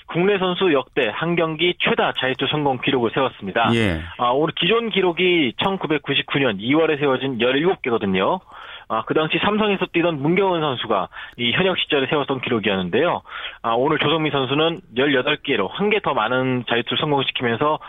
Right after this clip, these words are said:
Speaker 1: 이 새 기록을 썼습니다.
Speaker 2: 예. 뭐 예전에 농구 만화에서 보면 던지면 들어간다고 하는데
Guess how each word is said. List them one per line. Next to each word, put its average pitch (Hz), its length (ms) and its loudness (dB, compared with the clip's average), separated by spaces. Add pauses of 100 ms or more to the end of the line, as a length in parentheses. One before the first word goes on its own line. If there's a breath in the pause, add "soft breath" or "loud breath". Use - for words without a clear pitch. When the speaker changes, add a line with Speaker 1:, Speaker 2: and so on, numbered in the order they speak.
(120)
Speaker 1:
이 110 140 -6
새 185 120 0
기록을 120 340 2
썼습니다. 90 540 -4
Speaker 2:
예. 92 340 0 (300)
뭐 107 120 2
예전에 120 340 2
농구 135 280 2
만화에서 147 380 2
보면 135 140 2
던지면 131 420 2
들어간다고 127 480 4
하는데 110 320 4